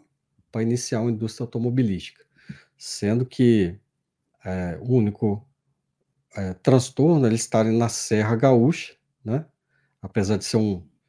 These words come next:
ter um bom eixo ali de, de, de logística, né? Estaria fora dos grandes centros, São Paulo, Rio, Minas, Brasília, né? Então tem só esse problema logístico, né? Mas eles, é, estão muito,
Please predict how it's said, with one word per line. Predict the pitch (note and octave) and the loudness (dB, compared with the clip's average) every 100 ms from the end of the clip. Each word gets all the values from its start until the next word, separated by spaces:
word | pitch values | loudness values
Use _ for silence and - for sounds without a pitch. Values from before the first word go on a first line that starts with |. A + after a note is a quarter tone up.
| _ - | _ -8
ter | |
um | G2+ | -4
bom | F#2 F#2 B2+ G#2+ | 0 4 6 6
eixo | G#2+ A#2+ - G#2+ | 4 2 2 -4
ali | G2 G#2 | -2 -4
de, | F#2+ G2 F#2 | -4 -8 -8
de, | F#2 G#2 B2 - | -6 -2 -2 -4
de | G#2 G#2 | -8 -4
logística, | A2+ C#3+ G#2+ C3 - - | 0 2 2 0 0 -4
né? | B2+ C3 _ _ _ _ | -6 -6 _ _ _ _
Estaria | - B2 G#2+ A#2 | -6 -2 0 0
fora | - A2+ A#2 | 0 2 2
dos | A#2+ A#2 | 2 0
grandes | G#2 A2 A2+ | -2 -4 -4
centros, | - A2+ A2+ G2+ | -4 -2 -2 -2
São | - G2 | -8 -10
Paulo, | - G#2 A2 F2+ | -6 -2 0 0
Rio, | F#2+ A2 | 0 0
Minas, | G2 A#2 G#2 | 0 -2 -2
Brasília, | G#2 G#2 F2 G2+ B2+ A#2+ | 0 0 0 0 2 2
né? | A2 B2+ _ _ _ _ | -2 -8 _ _ _ _
Então | - G#2 | -12 -6
tem | A2+ A2 | -4 -4
só | - A#2 B2 | -2 2 2
esse | A#2+ - | 0 -2
problema | A#2 A2+ A2+ A#2+ A#2 _ - | -4 -2 -2 -2 -6 _ -10
logístico, | A2 C3+ A#2+ G2+ E2+ - F#2+ | -2 0 0 -2 -8 -12 -12
né? | G2+ - _ _ _ - | -12 -12 _ _ _ -10
Mas | G2+ F#2 | -6 -2
eles, | G#2 A2+ - - _ _ _ _ | -2 -2 -6 -10 _ _ _ _
é, | - F#2+ F#2 E2+ | -8 -6 -6 -10
estão | - - A2 | -14 -6 -4
muito, | A2 G2 A2+ D3+ - - C#3+ C3+ A#2+ G2 F2 | -2 -2 0 -2 -2 0 2 4 4 0 -4